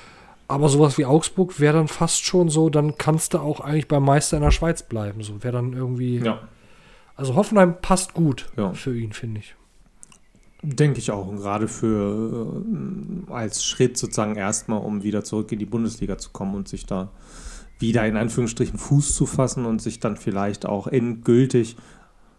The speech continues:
Speaker 2: ähm, ja, sag ich mal, in, in den Augen der Öffentlichkeit als, als, äh, ja, Top-Bundesliga-Trainer zu etablieren. Was er eigentlich ja schon gezeigt hat, aber wie gesagt, da so ein bisschen diesen schlechten Ruf auch weg hat.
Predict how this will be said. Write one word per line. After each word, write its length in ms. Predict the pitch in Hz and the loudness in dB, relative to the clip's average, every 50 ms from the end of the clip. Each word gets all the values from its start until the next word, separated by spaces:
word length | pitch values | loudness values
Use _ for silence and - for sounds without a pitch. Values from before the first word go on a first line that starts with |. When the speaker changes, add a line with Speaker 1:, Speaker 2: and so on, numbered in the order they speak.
| _ _ - | _ _ -12
Speaker 2:
ähm, 760 | - - - - - - - - - - - 190 185 147 - - - - - | -10 -10 -10 -12 -14 -14 -14 -12 -12 -10 -8 -8 -8 -8 -10 -14 -20 -20 -14
ja, 380 | - 92 90 87 92 104 113 113 | -8 -6 -4 0 2 2 2 2
sag 160 | 110 113 113 107 | 2 2 0 -2
ich 80 | - | -2
mal, 80 | 120 120 120 | -2 0 0
in, 240 | 110 107 117 135 | 0 0 -2 -2
in 160 | 131 123 110 110 | -2 -2 0 0
den 140 | 113 104 | -2 -2
Augen 260 | - 98 104 113 113 113 | 0 0 0 0 0 0
der 100 | 117 113 | 0 0
Öffentlichkeit 720 | 110 104 - 123 110 104 - - - - 104 104 104 101 - - - - - | 0 -2 -4 -6 -6 -6 -8 -8 -6 -4 -2 -2 -2 -4 -8 -10 -14 -14 -14
als, 480 | - - 117 113 110 - - - - - | -12 -8 -8 -6 -4 -6 -6 -6 -8 -10
als, 480 | - - 87 107 107 101 - - - | -10 -8 -8 -8 -6 -6 -6 -6 -6
äh, 260 | 120 113 107 104 101 104 | -4 -4 -4 -4 -4 -6
ja, 120 | 95 90 | -8 -8
Top-Bundesliga-Trainer 1040 | - - 117 110 - - 113 104 110 101 - - 107 101 - - - 107 95 98 95 | -4 -4 -4 -4 -2 -2 -2 -2 -2 -4 -2 -2 -2 -2 -2 -4 -6 -4 -4 -4 -4
zu 120 | - - | -4 -4
etablieren. 460 | - - - 101 90 104 104 95 - - - - - - - | -6 -4 -4 -6 -4 -2 -2 -2 -4 -6 -14 -18 -18 -4 0
Was 160 | - 127 110 135 | 2 2 4 4
er 120 | 135 113 | 2 2
eigentlich 280 | 107 127 131 113 113 - | 0 0 -2 -2 -4 -4
ja 60 | 120 | -4
schon 200 | - - 131 117 | -2 -2 -2 -2
gezeigt 420 | 107 107 - - 120 123 120 - - | -2 -2 -2 -2 -2 -2 -2 -2 -4
hat, 140 | 117 - | -4 -4
aber 240 | 120 113 104 104 98 | -2 -2 -2 -2 -2
wie 100 | 101 104 | -2 -2
gesagt, 400 | 98 104 95 98 98 104 - - | -2 -2 -2 -2 -4 -6 -6 -6
da 160 | 104 95 98 | -6 -4 -4
so 80 | 95 98 | -4 -4
ein 80 | 98 95 | -4 -6
bisschen 240 | 95 - - 110 104 | -6 -6 -4 -4 -4
diesen 180 | 95 90 92 90 | -4 -6 -8 -8
schlechten 360 | - - 101 95 - - - | -8 -6 -6 -8 -8 -10 -10
Ruf 280 | - 107 101 90 - - | -6 -6 -6 -6 -6 -6
auch 220 | 92 87 - - | -6 -6 -8 -8
weg 200 | 92 87 - - - | -10 -10 -12 -14 -20
hat. 160 | - - - | -20 -20 -20